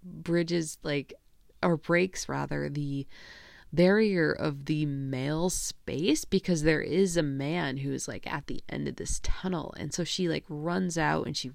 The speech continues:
runs away because she's worried she's going to be followed. And then eventually she realizes she is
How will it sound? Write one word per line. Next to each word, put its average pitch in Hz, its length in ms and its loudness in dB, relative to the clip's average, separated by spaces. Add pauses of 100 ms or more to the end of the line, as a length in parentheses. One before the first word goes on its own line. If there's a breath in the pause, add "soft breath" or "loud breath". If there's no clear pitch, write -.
runs 202 300 -2
away 156 320 -2 (460 loud breath)
because 151 300 -2
she's 156 360 -4
worried 165 260 0
she's - 180 -8
going 147 180 -6
to 143 60 -4
be 139 80 -6
followed. 151 580 -4
And 165 160 0
then 165 140 6
eventually 190 420 4
she - 160 -4
realizes 151 300 0
she - 200 -6
is 151 560 -2